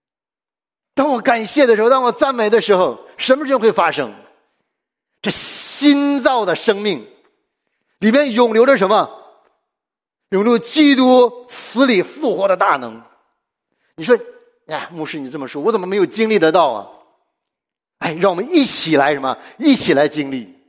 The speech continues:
让我们越来越多进入这感恩的里面。这新造的这个系统被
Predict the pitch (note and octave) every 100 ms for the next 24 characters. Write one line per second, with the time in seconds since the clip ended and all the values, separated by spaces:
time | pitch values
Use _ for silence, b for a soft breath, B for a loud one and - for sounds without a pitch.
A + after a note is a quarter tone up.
0 | _ _ _ _ _ _ _ _ _ _
1 | _ _ C#4 B3+ C#4 E4 C4+ A#3 B3 A3
2 | A3+ A3+ D4 A#3+ A3+ G3+ E3 G3 A3 E3
3 | D#3+ D3 G#2 - _ _ _ _ _ _
4 | _ _ _ _ _ C4+ - - - E4+
5 | E4 D#4+ D4+ A3+ G#3+ A3+ - D4+ G3 F3+
6 | C4+